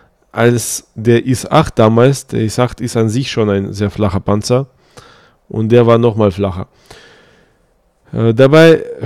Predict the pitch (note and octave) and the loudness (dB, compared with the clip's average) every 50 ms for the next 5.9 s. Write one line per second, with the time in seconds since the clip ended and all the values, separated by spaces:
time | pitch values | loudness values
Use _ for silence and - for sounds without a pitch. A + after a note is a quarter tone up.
0 | - - - B2+ B2 C3+ D3+ E3 D#3+ E3 D#3 D#3 D3+ C#3 C#3 C3+ C#3+ D3+ D#3 D#3 | -12 -8 -4 0 2 2 4 4 2 0 -2 -4 -6 -8 -8 -6 -4 -2 0 0
1 | D#3 - - C#3 C3 C3 B2+ C3 C3 B2+ B2 - - - E3 E3 E3 D#3+ C#3 A#2+ | 0 -2 -4 -4 -2 -2 0 0 0 -2 -4 -4 -4 0 2 4 4 2 2 2
2 | B2+ C#3 C#3 C3+ - - C3 A#2+ B2+ B2+ A#2+ - - A#2+ B2 B2+ B2 B2+ B2+ B2+ | 2 4 4 2 0 -2 -4 -2 -2 -2 -4 -4 -4 0 2 4 4 4 2 0
3 | A#2 G2+ - - A#2 A2+ A2+ A2+ G2 - G#2+ G2+ G2 G2+ G#2+ G#2+ G#2+ G#2+ G#2+ G#2 | -2 -6 -6 -6 -4 -4 -4 -4 -6 -4 -4 -4 -4 -2 -2 0 0 2 2 0
4 | G#2 G2+ F#2 F2+ - - _ _ - - A2+ G#2 G2+ - C3 C3+ A#2 - - A#2 | 0 -2 -4 -8 -12 -18 _ _ -10 -8 -8 -8 -4 -2 -2 -2 -2 -2 -2 -4
5 | G2+ - - C#3+ E3 E3+ - - C#3 B2 - - C3 C3+ C3+ - - - | -2 0 0 0 0 0 0 -2 -2 -2 -4 -4 -6 -6 -6 -8 -12 -20